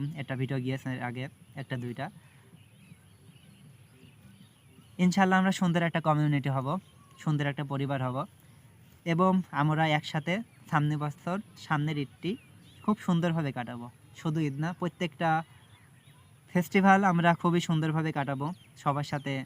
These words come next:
একটা সুন্দর বন্ডিং আমি গড়ে তুলবো ইনশাআল্লাহ। আমি YouTube-এ আসার আমার বিশেষ কোনো কারণ নাই, আমি শুধুমাত্র কথা বলার মতো মানুষ, কিছু মানুষ চাই।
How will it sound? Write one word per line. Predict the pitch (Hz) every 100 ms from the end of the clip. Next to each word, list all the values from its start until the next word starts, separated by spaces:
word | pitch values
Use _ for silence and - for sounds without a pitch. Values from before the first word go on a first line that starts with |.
| - - - - - -
একটা | 139 147 139
সুন্দর | - 143 143
বন্ডিং | 135 131 135 135
আমি | 135 131
গড়ে | 131 123
তুলবো | 127 123
ইনশাআল্লাহ। | 123 123 127 131 180 - - - - - - -
আমি | 160 196 214
YouTube-এ | 190 202 196
আসার | 190 196
আমার | 185 190
বিশেষ | 160 160 170
কোনো | 175 165
কারণ | 147 143
নাই, | 147 147 165 - - - - - - - - - - - - _ - - - - -
আমি | 151 165 175 180
শুধুমাত্র | 180 170 180 180 175 180 180 - - - - - - - - - -
কথা | 160 156 175
বলার | 170 165
মতো | 160 160
মানুষ, | 156 143 147
কিছু | - -
মানুষ | 143 131 127 -
চাই। | 143